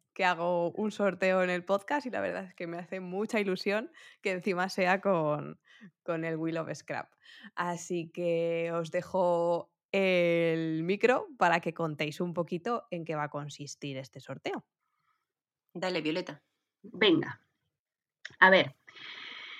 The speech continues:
Speaker 3: eh, en esta ocasión queríamos hacer algo, un juego con todas, con todas las personas de la comunidad scrapera.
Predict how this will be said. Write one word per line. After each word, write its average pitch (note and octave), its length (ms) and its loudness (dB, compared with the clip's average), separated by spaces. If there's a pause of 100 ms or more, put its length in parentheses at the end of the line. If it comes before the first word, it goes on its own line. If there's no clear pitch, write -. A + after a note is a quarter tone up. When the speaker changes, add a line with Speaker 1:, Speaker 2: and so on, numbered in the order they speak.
(260)
Speaker 3:
eh, G#3 280 6
en A3+ 100 8
esta C#4+ 200 12
ocasión C4 640 10
queríamos G#3 560 6
hacer F#3 300 4
algo, F#3 480 8
un F3+ 180 4
juego A#3+ 520 4
con E3+ 260 2
todas, E3+ 420 6
con F3+ 240 -4
todas C#3 320 4
las C#3 140 0
personas D#3+ 520 2
de D3+ 100 -4
la D3 140 0
comunidad D#3 480 0
scrapera. F3+ 540 2